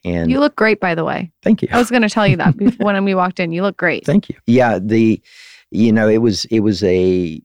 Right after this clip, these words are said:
Speaker 1: wake-up call for me when I was thirty-nine, and I'd been working as a surgeon, and my stress level was through the roof. I didn't sleep at night because I was on call every night.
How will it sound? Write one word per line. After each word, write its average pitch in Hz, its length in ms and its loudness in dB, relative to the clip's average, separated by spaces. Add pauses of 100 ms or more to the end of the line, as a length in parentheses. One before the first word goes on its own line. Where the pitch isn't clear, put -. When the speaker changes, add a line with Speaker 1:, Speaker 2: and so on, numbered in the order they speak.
Speaker 1:
wake-up 107 420 0
call 95 200 -2
for - 160 -8
me 95 640 -2 (160)
when 87 500 -8 (100)
I 90 140 -6
was 90 800 -10 (160)
thirty-nine, 85 880 -4 (180)
and 85 380 -8
I'd 85 180 -6
been 80 320 -4 (420)
working 92 320 -2
as 78 100 -6
a 80 60 -8
surgeon, 85 600 -6
and 82 640 -8 (1000)
my 87 280 -2
stress - 340 -6
level 87 220 -6
was 85 120 -10
through 85 200 -6
the - 120 -12
roof. 80 340 -2
I 87 60 -2
didn't 82 220 -6
sleep - 300 -8
at - 80 -6
night 85 380 -6
because 82 220 -8
I 85 60 -2
was 85 100 -6
on 73 120 -6
call 85 480 -4
every 78 240 -2
night. 80 340 -6